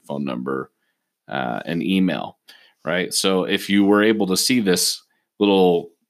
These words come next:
whiteboard that I drew up, you would see that there are several things people are searching. They might be searching tacos, burritos. They might just be searching food or for a restaurant. They may even be searching catering, which,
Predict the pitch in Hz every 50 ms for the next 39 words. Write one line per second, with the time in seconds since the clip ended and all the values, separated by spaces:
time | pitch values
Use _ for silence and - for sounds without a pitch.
0 | - 90 95 95 87 - - 92 90 90 87 87 85 85 87 - 85 82 87 85
1 | 85 - 92 92 92 87 80 80 82 85 - - 90 92 92 90 87 - - 90
2 | 90 90 87 85 87 87 - 87 87 87 - - 101 101 95 98 95 92 - 92
3 | 90 90 - - 87 82 - 85 82 82 - - 80 76 - - 82 78 78 78
4 | 82 82 87 90 90 - 85 82 - - 90 87 - - 82 82 - - 113 110
5 | 110 - 113 107 101 101 101 98 95 - - - 87 87 90 98 110 107 101 98
6 | 98 98 95 92 90 92 92 - - 85 90 90 90 82 - 85 - - - 87
7 | - - 87 87 - 85 82 - - - 117 113 107 104 104 101 101 98 98 98
8 | - - - - - - _ _ _ _ - 87 82 69 65 - - 82 78 71
9 | 73 78 87 110 117 107 - - - 107 107 107 101 101 98 95 95 92 92 90
10 | - - _ - - - _ _ - 92 92 90 92 92 95 95 92 90 92 90
11 | 87 87 85 - - 87 82 - 85 82 - - - 104 107 104 104 101 101 101
12 | 101 98 95 90 87 - - -